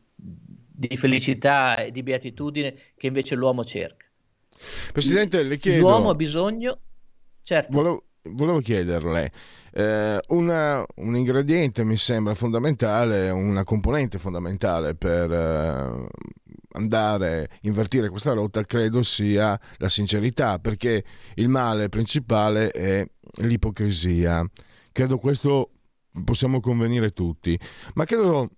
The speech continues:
Speaker 2: anche che questa sia una sfida molto, molto complessa, perché, eh, siamo stati tutti giovani, non si dice, persino io, e da giovane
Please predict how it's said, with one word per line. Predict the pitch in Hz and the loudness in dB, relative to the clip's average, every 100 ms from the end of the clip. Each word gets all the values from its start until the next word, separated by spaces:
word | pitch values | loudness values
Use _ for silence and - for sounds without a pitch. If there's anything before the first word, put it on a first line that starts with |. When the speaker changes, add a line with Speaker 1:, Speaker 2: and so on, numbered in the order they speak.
| _ _ - | _ _ -4
Speaker 2:
anche | 147 131 120 | 0 0 0
che | 107 110 | -2 -2
questa | 156 135 | -2 0
sia | 127 | 0
una | 113 | 0
sfida | 107 - 131 | 0 0 2
molto, | 113 123 123 113 104 95 90 - | 2 2 2 2 2 0 -2 -2
molto | 104 117 113 | -2 0 -2
complessa, | 101 92 90 87 82 - - 80 80 - - - - | 0 0 2 2 2 0 0 0 0 -6 -18 -18 -4
perché, | 131 135 131 110 92 - - | -2 0 0 0 -2 -8 -8
eh, | 95 90 - | -6 -4 -2
siamo | - 147 | 2 2
stati | 135 165 139 | 2 0 -2
tutti | 127 160 135 | -2 0 0
giovani, | 98 107 92 92 | 2 0 2 2
non | 107 | 0
si | 117 104 | 0 0
dice, | 87 85 - 87 | 0 0 0 0
persino | - 98 - 113 101 | 0 -2 0 2 2
io, | 87 78 78 - - - - - _ - | 0 0 -4 -8 -20 -20 -20 -20 _ 0
e | 165 170 | 0 2
da | 156 | 0
giovane | 156 170 147 113 113 113 120 | 2 2 2 0 0 0 -2